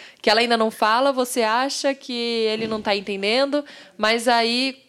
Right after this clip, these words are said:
você fala alguma coisa, ele dá uma risada, ou você fala, "Dá pra mamãe", ele te dá o objeto, você fala, "Olha, ele já tá entendendo tudo."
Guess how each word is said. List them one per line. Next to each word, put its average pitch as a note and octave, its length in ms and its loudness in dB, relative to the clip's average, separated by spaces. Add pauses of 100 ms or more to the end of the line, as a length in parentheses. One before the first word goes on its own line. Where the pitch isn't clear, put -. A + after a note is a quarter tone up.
você B3 300 0
fala C4 200 0
alguma B3+ 200 -2
coisa, C4 260 0
ele B3+ 100 -2
dá A#3+ 160 0
uma A#3+ 120 0
risada, A3+ 720 0
ou A#3+ 100 2
você B3 140 -4
fala, A#3 240 -2
"Dá B3+ 120 0
pra D4 160 0
mamãe", C#4 540 -2
ele A#3+ 200 -4
te A#3+ 220 -6
dá A3 300 2
o B3 80 2
objeto, A3 500 -2
você B3 60 -14
fala, A#3+ 160 -6
"Olha, G4 240 -4
ele B3 120 -4
já B3+ 120 -4
tá D4+ 100 -4
entendendo E4 420 -8
tudo." D#4 480 -4